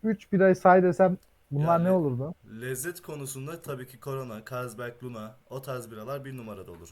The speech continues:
Speaker 2: Ama eğer ki o anki
Speaker 1: Senin özneli soruyorum.
Speaker 2: Birinci numara olabilir.
Speaker 1: Peki iki ve üç?
Speaker 2: İki ve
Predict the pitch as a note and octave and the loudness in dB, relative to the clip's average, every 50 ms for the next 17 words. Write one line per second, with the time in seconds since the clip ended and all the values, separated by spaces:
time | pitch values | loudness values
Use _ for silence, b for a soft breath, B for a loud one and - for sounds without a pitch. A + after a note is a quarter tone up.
0 | - _ - A#2+ C#3+ D#3 D#3 C#3+ - - A#2+ B2+ C#3 C#3+ C#3 C#3 C3+ - - C3+ | -20 _ -14 -12 -10 -10 -10 -10 -12 -12 -12 -8 -8 -6 -8 -8 -12 -14 -14 -12
1 | B2+ B2 A2+ - _ _ _ _ _ _ _ _ _ _ _ _ A2+ A#2+ C3 C3 | -12 -12 -12 -16 _ _ _ _ _ _ _ _ _ _ _ _ -10 -8 -6 -6
2 | C3+ C3+ C#3 G3+ G3+ A3 B3 C#4 C#4+ C4 - _ _ _ _ _ _ _ F3 F3+ | -6 2 6 8 8 10 10 8 6 4 0 _ _ _ _ _ _ _ 8 12
3 | G3 G#3+ G#3+ F#3+ F#3+ G3+ A#3 A#3 A#3 B3+ - - A3+ F3+ D3+ C3+ B2 G#2+ G2+ G2 | 12 12 12 12 10 10 10 10 8 8 6 6 4 6 6 4 2 0 -2 -8
4 | - _ - _ _ _ _ _ _ _ _ _ _ _ _ _ _ _ _ _ | -12 _ -20 _ _ _ _ _ _ _ _ _ _ _ _ _ _ _ _ _
5 | _ _ _ _ _ _ _ _ - - _ _ _ _ _ _ _ _ B2+ C3 | _ _ _ _ _ _ _ _ -20 -20 _ _ _ _ _ _ _ _ -14 -12
6 | B2 A#2+ A2+ A#2+ A#2 G#2 G2+ G#2 A2+ A2+ A2 G#2 G2+ G2+ G2 - - _ _ _ | -12 -12 -12 -12 -12 -12 -12 -10 -10 -10 -10 -10 -12 -14 -16 -18 -20 _ _ _
7 | _ _ _ _ _ _ _ _ _ _ _ _ _ _ _ _ _ _ _ _ | _ _ _ _ _ _ _ _ _ _ _ _ _ _ _ _ _ _ _ _
8 | _ _ _ _ _ _ _ _ _ _ _ _ - D#3 D#3 D#3 G#3+ F#3+ E3+ - | _ _ _ _ _ _ _ _ _ _ _ _ 2 2 2 6 4 4 4 6
9 | - A#3+ A3 G#3+ G3+ A3+ G#3+ - - - _ _ _ _ _ _ _ _ _ _ | 4 4 6 6 6 6 4 0 -8 -18 _ _ _ _ _ _ _ _ _ _
10 | _ A#2+ A#2+ - - D3+ C#3+ | _ -18 -16 -14 -12 -10 -8